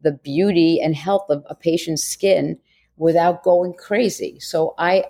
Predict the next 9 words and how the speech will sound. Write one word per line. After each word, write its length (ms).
I'm 360
very 580
much 440
a 60
physician 720
who 260
takes 380
care 300
of 80